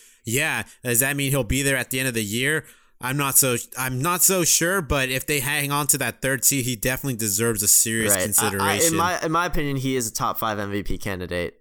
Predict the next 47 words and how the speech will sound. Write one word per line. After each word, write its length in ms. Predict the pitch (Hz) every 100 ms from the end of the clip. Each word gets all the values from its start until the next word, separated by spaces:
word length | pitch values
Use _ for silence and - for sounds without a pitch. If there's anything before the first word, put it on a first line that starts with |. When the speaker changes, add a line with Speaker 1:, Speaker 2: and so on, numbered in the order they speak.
| -
Speaker 2:
for 180 | 117
sure 540 | 104 - 107 95 85 -
right 240 | 95 98
now. 420 | 87 95 98 107 - _ - - _ -
Um, 340 | - 98 92
if, 120 | 101 -
if 240 | 139 -
the 120 | 127
voting 360 | 107 120 120 117
were 120 | 117
to 100 | 104
be 180 | 95 110
today, 500 | - 101 101 107 123 - _ _ -
like, 300 | 98 92 - - - _
Paul 200 | 156 139
George 360 | 117 110 101 - -
easily 260 | 139 104 104
makes 220 | 98 -
a 60 | 95
cut. 360 | 107 98 - _ _ _ -
These 200 | 131 139
numbers 360 | 131 127 117 104
are 200 | 107 101
absurd, 640 | 98 - - 147 104 - - - - -
and 320 | 131 120 -
he's 160 | 135 135
just 140 | 135
so 200 | - 147
good. 340 | 117 135 110 90 _ _
Speaker 1:
You 140 | 131
know 200 | 185 220
what's 320 | 196 202 -
gonna 280 | - 180 151
help 200 | 143 160
him 160 | 143 123
out? 240 | 139 165
Speaker 2:
Oh, 120 | 120 113
Speaker 1:
Uh, 60 |
Speaker 2:
you're 80 | 110
Speaker 1:
so-, 100 | 110
Speaker 2:
good. 160 | 113 110
Speaker 1:
sorry 260 | 131 131
to 80 | 120
interrupt 400 | 120 - 117 117
you. 100 | 135
Is 180 | 131 113
that 280 | 117 104